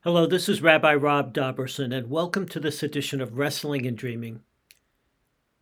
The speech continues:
I am posting this podcast episode on Tuesday morning because today is the first day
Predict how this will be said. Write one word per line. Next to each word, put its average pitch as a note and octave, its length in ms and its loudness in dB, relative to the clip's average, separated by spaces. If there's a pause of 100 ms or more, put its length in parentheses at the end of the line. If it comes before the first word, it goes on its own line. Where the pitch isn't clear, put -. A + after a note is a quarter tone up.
(360)
I D#3+ 100 -4
am D3 80 0
posting G3 640 2 (280)
this D#3 360 -4 (160)
podcast D3+ 580 0
episode C#3+ 520 -2
on C3 260 -8
Tuesday C#3 540 -2
morning B2 480 -8 (840)
because D3+ 300 -4
today F3 300 2
is E3+ 160 -2
the D3 60 -6
first E3+ 500 -4
day C#3 380 2